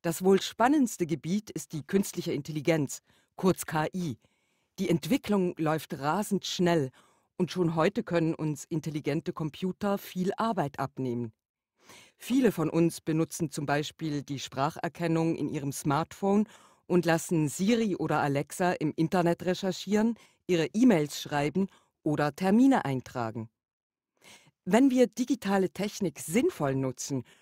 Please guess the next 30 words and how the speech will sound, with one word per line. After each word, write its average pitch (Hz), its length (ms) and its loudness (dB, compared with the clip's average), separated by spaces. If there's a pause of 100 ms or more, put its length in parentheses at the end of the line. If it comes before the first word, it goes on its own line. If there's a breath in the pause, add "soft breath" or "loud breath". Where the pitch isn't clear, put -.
(160 soft breath)
können 196 260 4
wir 175 180 4
also 156 280 0
viel 262 400 -6
Zeit 170 380 -4
sparen, 196 500 0 (340 loud breath)
die 180 140 0
wir 175 140 6
dann 175 280 2
für 156 380 0
wirklich 190 460 0
wichtige 214 360 -4
Sachen 143 400 -4
im 147 140 -4
Leben 165 380 0 (260 loud breath)
wie 160 120 -4
die 143 220 -4
Familie 170 640 2
oder 139 240 -6
Freunde 175 600 0
oder 180 280 2
Hobbys 208 360 -4
haben. 120 340 -6 (960 soft breath)
Ein 208 260 6
anderes 269 440 6
Argument 156 560 0
für 170 180 -2
die 147 140 -8
Digitalisierung 165 880 -2
ist, - 320 -4